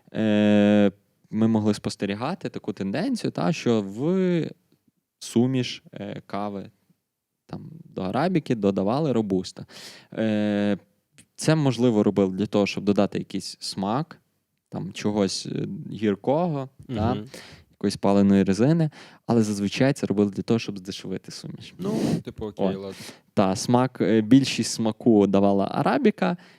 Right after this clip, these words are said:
Speaker 1: і с-, сама ціна суміші була дешевшою.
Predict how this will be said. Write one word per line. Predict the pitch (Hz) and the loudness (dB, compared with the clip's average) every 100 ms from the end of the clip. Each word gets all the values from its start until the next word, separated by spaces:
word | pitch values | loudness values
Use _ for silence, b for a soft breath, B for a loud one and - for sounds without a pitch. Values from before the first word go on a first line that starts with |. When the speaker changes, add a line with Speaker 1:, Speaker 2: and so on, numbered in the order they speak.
| b - | b -8
Speaker 1:
і | 202 208 196 190 185 180 | -4 -2 0 0 2 0
с-, | - - - - | -2 -18 -18 -14
сама | - 135 135 | -4 0 0
ціна | 127 120 120 | 0 -2 -2
суміші | 117 123 110 - | 0 0 -2 -2
була | 98 98 | 0 0
дешевшою. | 95 92 - - - | 0 -2 -6 -6 -10